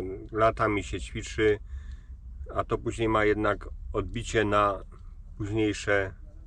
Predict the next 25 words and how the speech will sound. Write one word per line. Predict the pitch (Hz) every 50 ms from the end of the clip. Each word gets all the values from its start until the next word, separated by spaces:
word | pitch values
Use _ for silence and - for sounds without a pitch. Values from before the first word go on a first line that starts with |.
| - - - - - - - - - - - - - - - -
decyzje, | - 107 104 101 117 107 98 107 87
które | - 110 101 98 95
dzieci | 104 104 - - -
podejmują | - - 95 95 101 101 104 104 101 101 95 90
w | 82
swoim | - - - 98 95 90 85
życiu, | 85 95 85 - 85 82
mniejsze | 85 90 98 104 95 - - 98 90
lub | 90 90 82 78
większe, | 78 107 107 104 - - - 110 104 101 95 - - - - - - - - - - - - - - - - -
bardziej | 85 107 110 101 - - 104
odpowiedzialne, | 98 - - 104 95 87 101 98 95 92 90 90 90
mniej, | 92 95 95 95 95 92 90
no | 92 92 90
bo | 90 87 85 98 95
to | - - 95
jednak | 95 98 90 92 95 95 85 - - - - 98
życie | 98 - 110 101 - - 104 101 80 - - - - - - -
składa | - - - - 104 101 98 98 92
się | - - 98 90
z | -
podejmowania | - - 104 95 101 101 98 95 98 104 101 98 95
właśnie | 95 95 92 - 98 87
tych | - 98 92
decyzji. | 85 98 92 - - 101 87 82 80 -